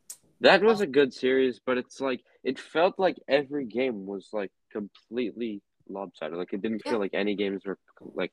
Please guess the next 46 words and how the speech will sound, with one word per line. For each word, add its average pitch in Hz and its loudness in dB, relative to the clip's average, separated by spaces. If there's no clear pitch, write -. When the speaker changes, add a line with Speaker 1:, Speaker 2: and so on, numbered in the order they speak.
Speaker 1:
close. - -2
Speaker 2:
Yeah. 190 -8
Speaker 1:
Like, 98 -6
it 107 -2
felt 139 8
like 135 6
the 117 6
winning 120 4
team 123 -2
was 104 -2
always 110 -2
winning, 104 -6
like, 90 -8
four 113 -2
to 104 -6
one 95 -8
or 85 -16
five 90 -4
to - -14
one, 87 -6
so. 85 -10
Speaker 2:
I 311 -8
think 294 -6
the 208 -6
better 185 -8
team 175 -8
won, 156 -6
but 147 -6
Speaker 1:
Yeah. - 0
Speaker 2:
really 339 2
concerning 285 -2
Speaker 1:
I 240 -8
Speaker 2:
series, - -4
Speaker 1:
agree. 156 -2
Speaker 2:
uh, 165 0
for 170 -10
Linus 190 -8
Ullmark, 170 -10
who 165 -6
really, 185 -4
like, 160 -8
if 185 -2
they 196 0
didn't 254 -2
play 226 2
him, 175 0